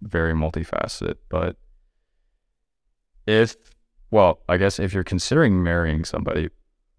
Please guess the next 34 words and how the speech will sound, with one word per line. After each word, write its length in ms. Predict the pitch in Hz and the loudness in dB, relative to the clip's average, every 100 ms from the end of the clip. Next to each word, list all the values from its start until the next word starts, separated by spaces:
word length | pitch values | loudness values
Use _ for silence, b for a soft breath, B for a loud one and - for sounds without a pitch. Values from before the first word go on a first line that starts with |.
| - | -20
first 300 | - 90 80 | -4 -4 -2
of 60 | 80 | -2
all, 280 | 80 85 95 _ | -2 -2 -6 _
um, 440 | 90 82 76 - - | -2 0 -2 -6 -4
or 200 | 85 85 | 0 0
if 120 | 85 | 0
you're 140 | 87 85 | -2 -2
in 80 | |
the 60 | 80 | -2
divorce 360 | 80 - 78 - | -4 -6 -6 -6
process, 600 | 78 78 - 82 - - _ _ _ _ _ _ - | -6 -6 -4 -6 -6 -16 _ _ _ _ _ _ -6
or 140 | 87 85 | -2 -2
if 120 | - | -2
you're 120 | 80 | -4
already 180 | 82 80 | -4 -8
divorced, 420 | - 78 78 - - | -8 -8 -8 -10 -4
I 100 | 82 | -2
would 140 | 85 | -2
really 460 | 82 80 85 85 85 | -2 -2 0 0 0
encourage 480 | 80 - 80 80 87 | -2 -4 -4 -4 -4
you 120 | 85 | -6
to 400 | - 82 82 85 - _ _ _ _ _ _ - 95 | -4 -6 -6 -8 -14 _ _ _ _ _ _ -12 -4
do 160 | 95 95 | 0 2
a 100 | 90 | 4
lot 480 | 85 80 80 78 - | 2 2 4 2 0
of 140 | 76 76 | -6 -6
self-reflection. 1000 | - - - - - 76 82 - 85 87 - | -6 -8 -8 -10 -6 -6 -6 -8 -10 -10 -8
If 120 | 90 | -2
you're 100 | 101 | 2
on 100 | 101 | 2
the 60 | 101 | 2
front 320 | - 92 87 | -2 -2 0
end, 360 | 92 104 107 117 - | 2 0 -2 -4 -6
um, 520 | 87 85 82 80 76 | -2 0 0 0 -4